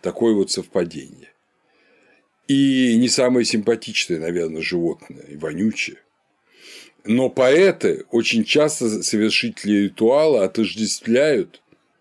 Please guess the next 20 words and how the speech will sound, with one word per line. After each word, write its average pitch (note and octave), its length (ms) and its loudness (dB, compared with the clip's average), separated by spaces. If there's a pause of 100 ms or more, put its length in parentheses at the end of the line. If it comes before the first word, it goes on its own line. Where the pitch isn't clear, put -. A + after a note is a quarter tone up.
(140)
аджа G#2 460 -2
с - 100 -4
козлом. F2+ 580 -2 (640)
И A2+ 100 0
рыжего C#3 460 2
козла C3+ 460 2
приносят C3+ 540 -2
в A2+ 80 -8
жертву, D#3+ 500 0
поскольку B2 720 -2
он C#3+ 320 0 (500)
и D3 300 -2 (200)
по C3 320 0 (320)
названию B2+ 840 2 (480)
нерождённый, F#2+ 920 -2 (400)
и D3+ 120 0
по D#3+ 180 2
цвету C3 580 0
подобен F2 680 -2
солнцу. - 540 -6